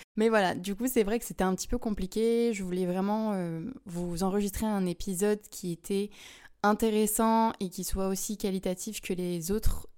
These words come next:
et que les prochains, je l'espère. Donc, j'ai préféré, euh, ne rien faire et me préserver pour cette semaine.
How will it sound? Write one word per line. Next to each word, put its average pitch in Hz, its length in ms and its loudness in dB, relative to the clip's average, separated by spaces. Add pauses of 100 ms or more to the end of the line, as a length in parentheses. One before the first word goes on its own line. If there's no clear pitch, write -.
(200)
et 170 260 -6
que - 160 -8
les 170 120 -4
prochains, 196 460 0
je 185 80 -2
l'espère. 180 680 -2 (540)
Donc, 208 340 2
j'ai 185 180 2
préféré, 180 600 0
euh, 175 260 -2 (320)
ne 180 180 0
rien 180 260 0
faire 208 400 0
et 220 100 0
me 214 100 2
préserver 185 460 8
pour - 180 4
cette - 180 2
semaine. 170 400 -2